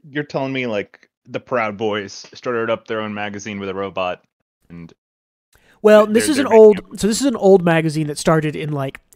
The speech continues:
Speaker 2: eighteen ninety-seven or something. What it sounds like is it had a leader in around twenty, what was it, twenty sixteen, who was very right-wing. Uh,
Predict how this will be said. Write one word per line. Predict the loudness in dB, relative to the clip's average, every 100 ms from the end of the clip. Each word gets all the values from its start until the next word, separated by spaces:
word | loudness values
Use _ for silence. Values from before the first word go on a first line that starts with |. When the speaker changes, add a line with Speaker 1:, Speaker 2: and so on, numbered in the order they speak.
| _
Speaker 2:
eighteen | -8 -8 -12 -14 -4 -2 -2
ninety-seven | -2 -4 -4 -4 -6 -8 -14 -18
or | -14
something. | -12 -8 -8 -8 -14 -20 -20 _
What | -4 2 2
it | 2
sounds | 2 2 2
like | 2 0 0 -2
is | -2 0
it | -4
had | -4 0 2
a | 2 0
leader | -2 -4 0 2 2 0 -4 _ _
in | -4 -2
around | 0 -2 -2 -2 -4 -6
twenty, | -8 -6 -6 -6 -6 -6 -8
what | -10
was | -16
it, | -16
twenty | -12 -12
sixteen, | -10 -12 -12 -8 -6 -6 _ _ -20 -20 _ _ -4
who |
was | -4 0
very | 0 0
right-wing. | 0 -6 -4 -6 -6 -10 _ _ _ _ _ _ -10
Uh, | -8 -8 -8 -12